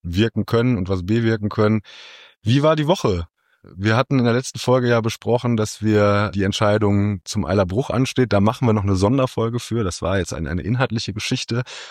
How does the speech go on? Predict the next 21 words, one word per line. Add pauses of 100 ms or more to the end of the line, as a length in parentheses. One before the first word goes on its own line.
(140)
Heute
reden
wir
aber
vor
allem (380)
über
die
F
D
P,
über
unsere
Region,
also
sprich
den
Ennepe-Ruhr-Kreis,
den
Kreis
Kleve.